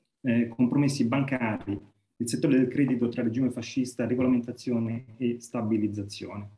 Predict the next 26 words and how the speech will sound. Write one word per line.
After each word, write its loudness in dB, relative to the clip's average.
millenovecentoventisei 2
millenovecentoventinove. -2
Eh, 0
in 0
questo 2
intervento 2
tenterò, 0
diciamo, 0
di 4
illustrare 0
molto 0
sinteticamente -2
i 2
primi 4
risultati 2
di 4
una 2
ricerca 0
che -8
è -8
in 2
realtà -6
ancora -8
in -2
corso. -2
Ehm, 4